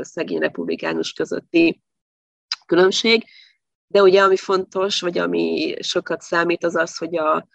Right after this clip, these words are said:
a, a sokak által lakott városokban most úgy tűnik, hogy a demokraták állnak inkább nyerésre. Valószínűleg Pennsylvániában sokkal élesebb lehetett a,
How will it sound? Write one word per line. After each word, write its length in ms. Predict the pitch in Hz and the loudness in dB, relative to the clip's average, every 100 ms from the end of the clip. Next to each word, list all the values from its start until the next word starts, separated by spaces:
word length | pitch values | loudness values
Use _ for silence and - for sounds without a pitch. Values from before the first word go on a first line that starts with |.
| _ _ _ _ | _ _ _ _
a, 640 | 160 156 156 151 151 156 | 0 2 2 2 2 2
a 200 | 151 - | 0 -4
sokak 360 | - - - 175 | -10 -8 -8 -4
által 300 | 151 151 156 | -4 -2 -2
lakott 480 | 151 151 - 147 - | -2 -4 -10 -10 -2
városokban 1080 | 156 165 175 - 175 185 165 160 160 165 _ | 0 2 2 0 -4 -2 -2 0 0 -4 _
most 300 | 190 160 - | -10 -10 -4
úgy 140 | 175 | -4
tűnik, 280 | - 156 151 | -2 -8 -10
hogy 120 | 151 | -6
a 60 | 147 | -4
demokraták 800 | - 147 147 - - - - - | 0 0 -2 -4 -6 -4 -6 -4
állnak 360 | - - - - | -6 -6 -8 -10
inkább 400 | - - 147 - _ _ | -12 -6 -6 -6 _ _
nyerésre. 720 | 175 170 202 220 - 233 254 - _ _ - _ _ _ _ _ _ | -4 2 4 2 0 0 0 -4 _ _ -20 _ _ _ _ _ _
Valószínűleg 800 | - 226 240 247 - 214 196 - - _ | 0 2 4 0 -6 -4 -4 -4 -14 _
Pennsylvániában 1120 | 208 202 - 196 180 175 175 175 170 175 170 | -2 -2 -4 -4 -2 -2 -2 -4 -4 -4 -4
sokkal 500 | 180 - 180 - 160 | -4 -6 -6 -6 -4
élesebb 500 | 165 151 - - 156 | -2 -2 -4 -6 -8
lehetett 600 | 156 175 - - - - | -8 -8 -6 -6 -8 -2
a, 160 | 156 | 0